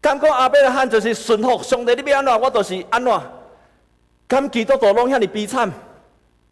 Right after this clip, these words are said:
上帝敢若是一个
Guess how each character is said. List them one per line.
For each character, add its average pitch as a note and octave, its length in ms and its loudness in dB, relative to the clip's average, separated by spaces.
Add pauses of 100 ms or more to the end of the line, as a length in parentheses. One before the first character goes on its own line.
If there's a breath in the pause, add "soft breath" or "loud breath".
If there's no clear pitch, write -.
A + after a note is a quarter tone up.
(1300)
上 A3+ 300 -2
帝 G#3+ 140 2
敢 A#3 120 0
若 B3 120 2
是 A3+ 100 -6
一 G3 40 -4
个 F#3+ 320 2